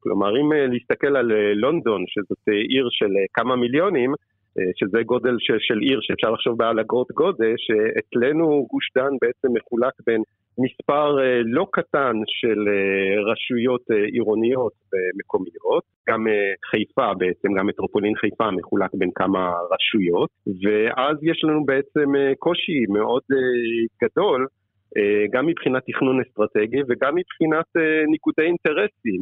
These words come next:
יש יותר מדי שחקנים שכאן דורכים אחד על השני, ולדעתי זה מאוד יקשה על קבלת החלטה פוליטית, כל עוד אין, אה, רשויות מטרופוליניות חזקות ש-,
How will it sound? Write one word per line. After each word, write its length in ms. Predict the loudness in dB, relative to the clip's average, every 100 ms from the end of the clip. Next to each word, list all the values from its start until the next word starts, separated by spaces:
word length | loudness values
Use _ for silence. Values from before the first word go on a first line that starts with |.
| -2
יש 120 | -2
יותר 240 | 0 0
מדי 220 | 0 0 0 -4
שחקנים 460 | -12 -2 2 2 0
שכאן 420 | -2 0 0 2
דורכים 440 | 0 0 0 0
אחד 280 | 0 0 0
על 120 | 0
השני, 500 | 0 0 2 2 2 2
ולדעתי 880 | 2 2 2 0 0 -2 -2 0 0
זה 100 | 2
מאוד 240 | 2 0
יקשה 380 | -2 -2 0 0
על 80 | 0
קבלת 360 | -2 -2 0 0 -4
החלטה 640 | -2 -2 0 -2 0 0 -4
פוליטית, 500 | -2 0 0 0 -4 -4 -20 -4
כל 220 | 0 0
עוד 140 | 0
אין, 240 | 0 0 0
אה, 80 |
רשויות 400 | 0 -2 -2 -2
מטרופוליניות 800 | -2 -4 -2 -2 0 2 0 -2
חזקות 560 | -2 -4 -2 -2 0 0
ש-, 240 | -2 -4